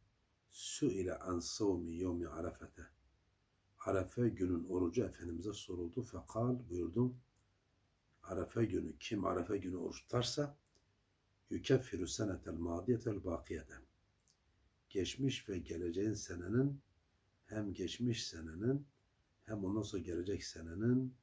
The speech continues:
tümüne, evet, o Arefe günü ne olur? Kefaret oluyor. Tabii ki buradaki alimlerin çoğu büyük günahlarda değil, belki büyük günahların dışındaki bütün günahlara kefaret olur.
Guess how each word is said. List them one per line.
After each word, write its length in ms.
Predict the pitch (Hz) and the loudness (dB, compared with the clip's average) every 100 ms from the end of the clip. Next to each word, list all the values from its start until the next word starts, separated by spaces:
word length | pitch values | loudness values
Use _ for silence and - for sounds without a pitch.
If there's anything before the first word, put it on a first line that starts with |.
| _ _ _ _ _ _ _ - | _ _ _ _ _ _ _ -10
tümüne, 580 | 101 110 101 101 113 - _ _ - | 0 2 2 0 -4 -8 _ _ -2
evet, 280 | 92 80 - - | 0 0 -2 0
o 320 | 95 85 85 - | 4 4 0 -2
Arefe 380 | 98 90 - 85 | 2 2 0 -4
günü 220 | 85 82 | -2 0
ne 60 | 90 | 0
olur? 500 | 80 110 127 - _ _ _ _ _ - | 2 2 2 -2 _ _ _ _ _ -20
Kefaret 560 | - - 85 82 73 69 | -20 -12 -4 -4 -4 -12
oluyor. 460 | 69 71 67 - _ _ _ _ _ _ _ _ _ _ - | -12 -12 -14 -20 _ _ _ _ _ _ _ _ _ _ -2
Tabii 240 | 143 127 | 2 4
ki 200 | - 113 | 2 -2
buradaki 520 | 104 98 98 95 135 92 | 0 2 2 2 0 2
alimlerin 560 | 92 95 95 101 107 | 2 2 2 0 -2
çoğu 440 | - 131 139 123 135 _ _ _ _ _ _ - | 0 4 4 2 -2 _ _ _ _ _ _ -12
büyük 380 | 95 113 113 | 2 4 4
günahlarda 540 | 101 90 85 95 95 110 | 0 0 0 0 2 10
değil, 360 | 180 151 - - _ _ _ _ _ _ | 12 10 6 -4 _ _ _ _ _ _
belki 600 | - 117 123 123 - 107 101 - | -2 4 6 4 0 0 -2 -4
büyük 240 | 110 120 113 | 2 2 4
günahların 540 | 101 90 85 104 101 | 0 0 0 0 0
dışındaki 480 | 85 - 92 113 98 | -4 -4 -2 -2 -2
bütün 480 | 87 - 151 160 - _ _ _ _ | -6 2 4 4 0 _ _ _ _
günahlara 540 | 95 98 80 87 110 107 | -2 0 0 0 0 -2
kefaret 480 | - - 80 - | -6 -4 -4 -6
olur. 220 | 71 69 | -12 -12